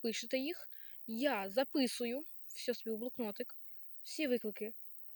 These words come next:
Від якого до каналу? Тю ти, це дійсно пес Ніка. Фу ти.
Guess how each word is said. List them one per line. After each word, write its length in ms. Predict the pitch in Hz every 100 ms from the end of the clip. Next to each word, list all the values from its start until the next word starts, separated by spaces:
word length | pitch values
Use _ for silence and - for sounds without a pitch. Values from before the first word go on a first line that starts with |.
| - - -
Від 100 | 269
якого 520 | 269 - - 277 277
до 140 | 247
каналу? 720 | - - 254 233 214 202 196 214 - - - - - - - - - - - - - - - - - - - -
Тю 260 | - 440 415
ти, 360 | - 277 226
це 180 | - 302
дійсно 260 | 269 - 247
пес 260 | 226 -
Ніка. 320 | 226 214 220 - -
Фу 220 | - - 508 539
ти. 300 | - 247 214